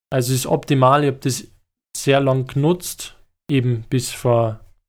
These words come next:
bis ich mir ein neues MacBook geholt hab. Und ist ein super Programm.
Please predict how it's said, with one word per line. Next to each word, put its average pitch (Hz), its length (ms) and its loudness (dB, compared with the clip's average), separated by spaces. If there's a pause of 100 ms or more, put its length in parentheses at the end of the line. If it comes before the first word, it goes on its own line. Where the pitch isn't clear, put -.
(300)
bis 120 120 -4
ich 120 80 0
mir 117 80 0
ein 113 80 -2
neues 113 440 -2
MacBook 131 500 -6 (100)
geholt 139 200 0
hab. 139 180 -4 (1080)
Und 139 640 0 (400)
ist 131 80 -4
ein 147 60 -2
super 180 340 0
Programm. 151 640 0